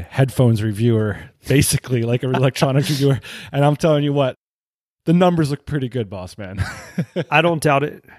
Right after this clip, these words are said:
Speaker 1: The bottom line is just because you didn't get in on the early days of podcasting or personal blogging doesn't mean that you too can't develop a brand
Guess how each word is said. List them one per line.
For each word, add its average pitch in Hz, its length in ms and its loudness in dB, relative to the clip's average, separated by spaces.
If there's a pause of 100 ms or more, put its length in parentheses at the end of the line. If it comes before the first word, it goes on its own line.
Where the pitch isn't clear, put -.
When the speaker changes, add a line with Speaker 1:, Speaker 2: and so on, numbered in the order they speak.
(880)
Speaker 1:
The 131 100 0
bottom 131 280 2
line 110 200 2
is 110 120 2
just 120 140 -2
because 107 300 0
you 107 80 -4
didn't 107 160 -2
get 107 160 0
in 107 120 2
on 104 120 2
the 98 120 0
early 104 280 2
days 98 300 0
of 87 120 -6
podcasting 98 760 -4
or 87 160 -2
personal 101 500 -2
blogging 92 680 0 (500)
doesn't 143 360 0
mean 127 200 6
that 104 100 2
you 110 240 0
too 113 580 2
can't 101 300 -2
develop 95 340 -2
a - 80 -10
brand 127 540 2